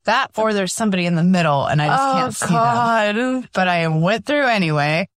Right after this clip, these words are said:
Speaker 2: Okay.
Speaker 1: And then I was like, I came out and I was, like, looking up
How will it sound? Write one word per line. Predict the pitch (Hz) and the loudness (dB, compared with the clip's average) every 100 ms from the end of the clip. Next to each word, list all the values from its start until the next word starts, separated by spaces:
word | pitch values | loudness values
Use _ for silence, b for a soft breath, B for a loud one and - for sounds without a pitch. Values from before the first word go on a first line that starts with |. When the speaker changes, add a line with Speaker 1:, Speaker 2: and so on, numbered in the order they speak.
| _ | _
Speaker 2:
Okay. | 208 214 208 208 202 208 | -4 -2 0 0 0 0
Speaker 1:
And | 214 202 202 | 0 0 0
then | 196 190 | 0 0
I | 190 | 0
was | 185 | -2
like, | 202 175 - - _ _ _ - | -2 -4 -8 -14 _ _ _ -10
I | 196 | -6
came | - 202 | -2 0
out | 175 180 190 | 2 0 0
and | |
I | 175 | -2
was, | 170 | -2
like, | 170 165 - 202 | -4 -6 -8 -4
looking | 202 - 196 175 | -2 -2 -2 0
up | 175 | -4